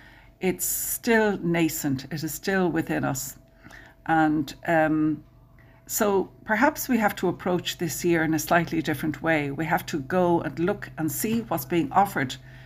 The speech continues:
through the channels of, um, of performance or of festivals of any sort. And we have to, not to be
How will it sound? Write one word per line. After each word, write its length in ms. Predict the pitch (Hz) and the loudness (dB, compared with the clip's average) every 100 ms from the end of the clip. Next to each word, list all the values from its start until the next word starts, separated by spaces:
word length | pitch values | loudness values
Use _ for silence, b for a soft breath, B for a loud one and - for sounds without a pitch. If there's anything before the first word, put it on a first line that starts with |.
| B | B
through 180 | - 233 | 0 0
the 140 | 196 | 0
channels 580 | - 170 165 151 147 135 - | 0 4 4 2 -2 -6 -6
of, 340 | 156 143 - | -4 -4 -4
um, 420 | 147 143 131 127 - - B B B B B B | -4 -2 -2 -4 -6 -14 B B B B B B
of 200 | 160 156 | -6 -4
performance 640 | - - 170 165 160 131 - | -4 0 2 4 4 0 0
or 160 | 151 | 0
of 80 | 139 | 0
festivals 560 | 131 180 175 151 151 135 | 0 0 0 -4 -4 0
of 80 | 156 | 2
any 180 | 220 | 4
sort. 400 | 240 - 143 135 - | 2 0 -2 -2 -4
And 140 | 165 | -4
we 60 | 175 | -2
have 220 | 196 - | -2 -4
to, 120 | - | -4
not 240 | 214 285 - | 0 0 0
to 80 | |
be 360 | 277 233 208 185 | 0 2 0 -2